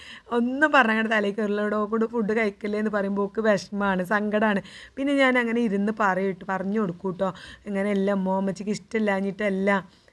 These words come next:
പിന്നെ അമ്മൂന് ചൊറുക്ക് വേണ്ടേ, പിന്നെ ആ അങ്ങനെ ചൊ-,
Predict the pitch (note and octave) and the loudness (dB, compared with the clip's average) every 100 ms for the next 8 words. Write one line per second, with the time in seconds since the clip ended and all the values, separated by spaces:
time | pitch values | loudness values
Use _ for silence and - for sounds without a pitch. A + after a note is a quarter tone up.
0 | - G3+ G3 G3 G3 G3 G#3 G#3+ G#3 - | -4 -2 0 0 -2 -2 0 -2 -4 -6
1 | A3 B3 B3 A#3+ B3+ A3+ G#3 A3 G3 - | -2 2 2 0 0 2 2 0 -2 -4
2 | - - - A3 G#3 G#3 G#3 G#3+ G#3+ G#3+ | -18 -12 -4 -2 0 0 -2 0 2 2
3 | G#3+ A3 G#3+ A3 A3 - - A4+ | 2 0 2 2 0 -4 -6 -6